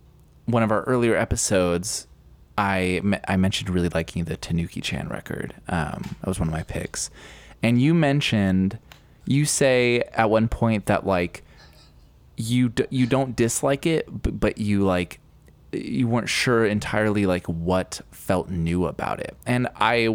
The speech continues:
I was actually listening to, like, uh, Tanuki-chan's, like, uh, back catalog, and, and I, and I, it was interesting 'cause I hadn't heard her really before. I hadn't listened to, like, her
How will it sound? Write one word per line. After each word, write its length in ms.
I 40
was 120
actually 260
listening 360
to, 220
like, 300
uh, 500
Tanuki-chan's, 560
like, 200
uh, 160
back 280
catalog, 600
and, 220
and 120
I, 60
and 120
I, 60
it 300
was 120
interesting 300
'cause 100
I 80
hadn't 300
heard 300
her 280
really 320
before. 420
I 40
hadn't 240
listened 240
to, 80
like, 120
her 120